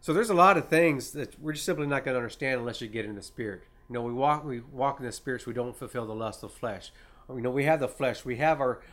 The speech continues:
our soul and our body, our soul meaning our mind, our will, and emotions. And if we stay there, we're gonna walk in the flesh. But we have the mind of Christ, which we're gonna get into.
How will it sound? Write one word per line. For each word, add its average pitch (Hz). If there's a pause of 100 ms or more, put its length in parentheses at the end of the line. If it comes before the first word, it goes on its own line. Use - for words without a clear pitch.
our 123
soul 143
and 120
our 113
body, 117
our 98
soul 135
meaning 120
our 107
mind, 127
our 107
will, 120
and 110
emotions. 107 (300)
And 123
if 120
we 143
stay 170
there, 127
we're 120
gonna 123
walk 120
in 117
the 104
flesh. 104 (240)
But 139
we 147
have 160
the 147
mind 143
of 120
Christ, 135
which 123
we're 117
gonna 113
get 110
into. 117